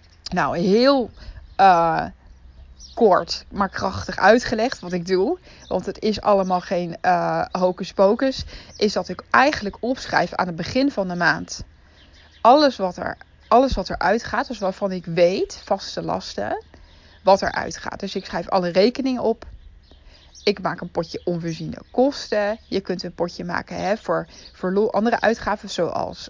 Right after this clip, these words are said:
eh, het dingen die je aan jezelf wil uitgeven of om iets leuks te doen. Of welke potjes, daar mag je helemaal op invoelen van waar heb jij ruimte voor nu, eh,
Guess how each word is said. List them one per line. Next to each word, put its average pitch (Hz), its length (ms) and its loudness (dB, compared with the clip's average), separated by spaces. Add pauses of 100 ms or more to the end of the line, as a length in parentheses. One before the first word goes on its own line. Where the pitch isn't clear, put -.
eh, - 100 -8 (400)
het 180 140 -4
dingen 185 200 0
die 170 80 -2
je - 60 -4
aan 165 140 -4
jezelf 226 360 4
wil 220 160 -2
uitgeven 175 800 -4
of 170 200 -8
om 170 140 -8
iets 180 140 -8
leuks 240 400 4
te 202 100 -2
doen. 185 360 -4 (320)
Of 180 160 -6
welke 233 420 2
potjes, - 420 -4
daar 202 120 -2
mag 190 140 -8
je 208 60 -6
helemaal 190 380 -4
op - 200 -10
invoelen 233 540 -2
van - 220 -8
waar 202 200 2
heb 202 140 -4
jij 185 160 -2
ruimte 214 360 2
voor 190 200 -8
nu, 190 200 -6 (480)
eh, 165 260 0